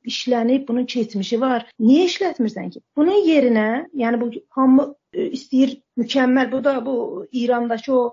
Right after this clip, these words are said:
şeyin problemidir da bizə gəlib, Fars Dil Kurumunun kələmə düzəltmək.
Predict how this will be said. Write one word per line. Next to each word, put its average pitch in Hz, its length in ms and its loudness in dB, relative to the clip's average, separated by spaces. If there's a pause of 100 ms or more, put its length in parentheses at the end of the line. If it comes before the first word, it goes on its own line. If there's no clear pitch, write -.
şeyin 262 320 2
problemidir 185 640 -2
da 247 140 -2
bizə 214 240 2
gəlib, 170 340 -4
Fars 240 280 -2
Dil 226 220 0
Kurumunun 180 480 -2 (100)
kələmə 247 480 4
düzəltmək. 180 560 -4